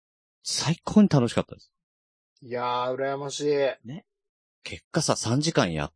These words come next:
Speaker 1: て、
Speaker 2: うん。
Speaker 1: 総勢八百七十二名さん。
Speaker 2: やば。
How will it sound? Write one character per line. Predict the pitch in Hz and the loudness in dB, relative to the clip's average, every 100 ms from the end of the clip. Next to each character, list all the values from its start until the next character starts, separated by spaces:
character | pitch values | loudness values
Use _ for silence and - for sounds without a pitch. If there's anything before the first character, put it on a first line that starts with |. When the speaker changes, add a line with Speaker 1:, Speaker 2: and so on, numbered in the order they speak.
| _ | _
Speaker 1:
て、 | 78 67 - _ _ _ _ _ _ - | -4 -4 -8 _ _ _ _ _ _ -18
Speaker 2:
う | 151 | -14
ん。 | 143 | -10
Speaker 1:
総 | 123 131 | -4 -4
勢 | 127 - | -2 -4
八 | - 98 | -4 0
百 | - 175 | 2 2
七 | 147 156 180 | 4 4 2
十 | - 87 | 2 0
二 | 87 185 | 0 0
名 | 127 76 | 0 -2
さ | - | -8
ん。 | - _ _ _ _ _ 113 | -14 _ _ _ _ _ -10
Speaker 2:
や | 117 123 151 | -6 -2 -2
ば。 | 156 180 208 233 214 | 4 8 10 10 6